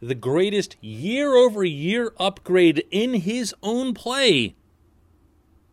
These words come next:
that's Chase Claypool. Good morning to you. Good Friday morning. I'm Dejan Kovacevic of D K Pittsburgh Sports. This is Daily Shot of Steelers. Comes your way bright and early every weekday morning.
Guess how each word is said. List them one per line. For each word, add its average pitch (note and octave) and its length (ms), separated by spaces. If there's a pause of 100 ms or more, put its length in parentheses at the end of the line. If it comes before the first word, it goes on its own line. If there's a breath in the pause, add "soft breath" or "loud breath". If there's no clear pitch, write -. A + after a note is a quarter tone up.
(340)
that's C3 420
Chase - 400
Claypool. A2 640
Good C#3+ 160
morning C3+ 380
to - 140
you. G#2 100
Good F#3 240
Friday F3+ 340
morning. E3+ 380
I'm D3+ 120
Dejan C#3 240
Kovacevic B2 580
of G2 100
D A2 120
K A#2 200
Pittsburgh G#2+ 400
Sports. A#2+ 400 (380 soft breath)
This B3 280
is A3+ 280
Daily F3+ 320
Shot D#3+ 300
of A#2 80
Steelers. C3+ 680 (540)
Comes A2+ 220
your A#2+ 100
way C#3 120
bright F3 320
and G3 80
early G3+ 300
every C3+ 180
weekday B2 420
morning. G#3+ 440